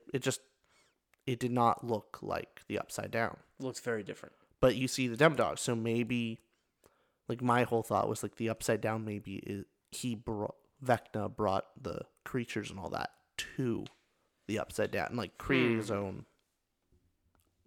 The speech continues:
Speaker 1: world or something. I don't know.
Speaker 2: I'm in-, I, I'm interested. I think season five's probably gonna be the last season. I'd imagine.
Speaker 1: I would think so.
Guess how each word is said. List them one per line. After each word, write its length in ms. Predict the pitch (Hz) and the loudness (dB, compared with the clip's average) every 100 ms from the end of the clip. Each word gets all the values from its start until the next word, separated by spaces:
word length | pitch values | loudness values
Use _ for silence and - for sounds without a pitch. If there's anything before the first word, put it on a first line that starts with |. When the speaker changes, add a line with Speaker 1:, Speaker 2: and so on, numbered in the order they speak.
| _ _ _ - 143 | _ _ _ -18 -10
Speaker 1:
world 340 | 185 - - | -10 -8 -12
or 40 | - | -10
something. 320 | - - - _ - | -10 -10 -16 _ -6
I 60 | |
don't 100 | - | -6
know. 140 | - - _ _ _ - - - | -6 -14 _ _ _ -20 -6 2
Speaker 2:
I'm 140 | 156 | 2
in-, 120 | 165 107 | 2 0
I, 140 | 127 95 | 0 2
I'm 120 | 123 139 | 0 0
interested. 440 | 123 - - 98 - - | -4 -8 -8 -10 -10 -6
I 60 | |
think 180 | 127 139 | -2 0
season 300 | - 151 131 | 0 0 -2
five's 360 | - 113 110 - | 0 2 2 -2
probably 340 | - 110 104 | 0 0 0
gonna 140 | 104 104 | -4 -6
be 100 | 101 | -4
the 100 | 101 | -2
last 240 | 98 - | -4 -4
season. 320 | 101 98 104 - _ _ _ _ _ _ _ _ _ _ - | -8 -8 -12 -14 _ _ _ _ _ _ _ _ _ _ -4
I'd 160 | 123 | -4
imagine. 640 | 104 104 98 101 107 123 147 _ _ _ _ _ _ _ _ _ _ - | -4 -8 -8 -8 -8 -10 -12 _ _ _ _ _ _ _ _ _ _ -4
Speaker 1:
I 60 | 151 | -2
would 100 | - | -2
think 200 | 151 - | -4 -2
so. 220 | 190 | -2